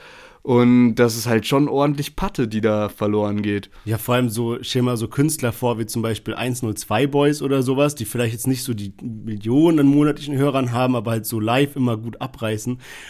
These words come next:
Speaker 2: Also ja, ich
Speaker 1: Ja.
Speaker 2: bin auch sehr gespannt. Wir haben erst gestern so ein bisschen geplant, in was für, ähm, Festivals so wir diesen Sommer gehen. Und wir hatten ja auch schon mal überlegt, vielleicht mal so eine kleine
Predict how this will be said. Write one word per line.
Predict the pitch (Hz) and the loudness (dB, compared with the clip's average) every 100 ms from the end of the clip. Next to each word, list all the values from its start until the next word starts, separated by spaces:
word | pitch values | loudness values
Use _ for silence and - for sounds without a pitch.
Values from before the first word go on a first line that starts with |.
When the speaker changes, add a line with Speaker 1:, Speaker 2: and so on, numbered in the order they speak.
| - | -6
Speaker 2:
Also | 120 123 120 | 0 2 4
ja, | 147 | 6
ich | 220 | 6
Speaker 1:
Ja. | |
Speaker 2:
bin | - | 4
auch | - 208 | 2 0
sehr | - 165 214 | -2 -2 -2
gespannt. | 185 - 190 151 | -2 0 0 0
Wir | 139 | 0
haben | 311 | 0
erst | 156 175 - | -2 -6 -2
gestern | 196 - 185 151 | -2 -2 -2 -2
so | |
ein | 143 | -2
bisschen | 180 151 | 2 2
geplant, | 135 147 147 160 - | 2 0 2 2 2
in | 131 | 0
was | 151 151 | 0 -2
für, | 156 139 131 123 | 2 4 4 2
ähm, | 127 123 120 113 | 0 2 0 -2
Festivals | 165 175 - 151 165 160 | -4 -4 -2 2 2 2
so | 160 143 | -2 0
wir | 143 | -2
diesen | 151 147 | 0 -2
Sommer | 143 151 160 | 0 0 0
gehen. | 147 156 160 - - | 0 0 -2 -10 -10
Und | 123 110 | -8 0
wir | 156 | 2
hatten | 185 | 4
ja | 160 | 2
auch | 175 202 | 0 -2
schon | 180 | 2
mal | 147 | 2
überlegt, | 135 131 139 135 | 2 4 2 2
vielleicht | 139 131 139 | 0 0 2
mal | 131 | 2
so | 120 | 2
eine | 123 | 0
kleine | - 123 127 123 | 0 2 2 2